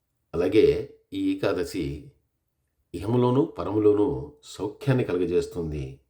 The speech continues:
అత్యంత సౌభాగ్యాన్ని కలుగజేస్తుంది. ఎవరైతే ఈ ఏకాదశి వ్రతపాలనాన్ని చేస్తాడో వారు సౌభాగ్యవంతులుగా పిలువబడతారు.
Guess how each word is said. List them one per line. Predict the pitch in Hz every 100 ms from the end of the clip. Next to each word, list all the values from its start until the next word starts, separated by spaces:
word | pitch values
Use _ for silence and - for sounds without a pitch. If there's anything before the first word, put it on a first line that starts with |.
| _ _ _ _ _ _ _ _ _ -
అత్యంత | - 92 92 - 180 - _ _ _ _ _ _ _
సౌభాగ్యాన్ని | - 78 82 110 107 - 110 123
కలుగజేస్తుంది. | 92 85 82 78 - 78 73 69 _ _ _ _ _ _ _
ఎవరైతే | 76 92 117 117 120
ఈ | 110 104 95
ఏకాదశి | 98 95 92 - 92
వ్రతపాలనాన్ని | 85 - 87 85 80 78 71
చేస్తాడో | 73 - 80 - - - _ _ _ _ _ _ _ _ _ -
వారు | 95 85 76 69 _ _ _ _ _ -
సౌభాగ్యవంతులుగా | - 92 107 113 - 110 92 85 85 92
పిలువబడతారు. | 85 80 76 73 78 73 73 -